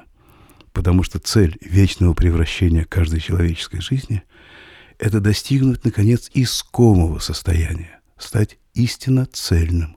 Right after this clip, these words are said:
существом. В великой Бхагавад-гите человеческая жизнь называется полем, а это самое вечное «я»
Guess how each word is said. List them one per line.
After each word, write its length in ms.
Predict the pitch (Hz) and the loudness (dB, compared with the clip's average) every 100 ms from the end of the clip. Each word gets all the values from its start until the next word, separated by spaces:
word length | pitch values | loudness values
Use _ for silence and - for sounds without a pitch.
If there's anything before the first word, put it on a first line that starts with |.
| _ | _
существом. 720 | - - - - - - - _ _ _ _ _ _ - - _ _ _ _ - | -12 -10 -8 -12 -12 -14 -14 _ _ _ _ _ _ -20 -20 _ _ _ _ -4
В 60 | |
великой 480 | 90 90 87 - 80 | 0 2 2 0 -4
Бхагавад-гите 920 | - - 85 82 80 90 131 - 80 - _ _ _ _ - | -2 -2 0 0 -2 0 -2 -2 -8 -8 _ _ _ _ -6
человеческая 600 | - 87 87 85 - 92 | 0 2 2 0 0 0
жизнь 280 | 113 139 101 | 2 2 2
называется 640 | 85 85 92 104 - - | 2 2 2 0 -2 -6
полем, 520 | - 160 120 82 80 - _ _ _ _ - - | -2 0 0 -2 -8 -14 _ _ _ _ -20 -6
а 100 | 90 | -2
это 160 | 87 - | -2 -2
самое 400 | - 85 82 80 | -2 0 2 2
вечное 520 | 82 82 - 92 87 | 2 0 -2 -2 0
«я» 360 | 85 98 117 | 2 2 0